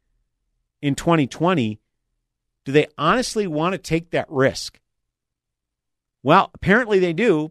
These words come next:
because as, as Erica alluded to in her piece here, outside of Tulsi Gabbard and maybe Andrew Yang, there really isn't a lot of sentiment.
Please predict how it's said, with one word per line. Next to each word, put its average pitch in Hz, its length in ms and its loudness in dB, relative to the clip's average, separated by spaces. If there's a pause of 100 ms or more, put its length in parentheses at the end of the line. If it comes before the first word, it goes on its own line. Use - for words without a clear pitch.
because 156 540 -2 (720)
as, 151 240 0
as 139 240 -4
Erica 180 340 2
alluded 175 360 -4
to 139 180 -4
in 139 100 -6
her 127 140 -6
piece 247 320 -8
here, 120 280 -2 (560)
outside 175 380 2
of 151 80 -8
Tulsi 160 340 -2
Gabbard 156 420 0
and 123 80 -6
maybe 139 340 -2
Andrew 139 280 -2
Yang, 151 520 -2 (800)
there 147 220 6
really 160 400 4
isn't 151 280 -2
a 135 100 -10
lot 123 180 0
of 139 60 -8
sentiment. 214 440 -6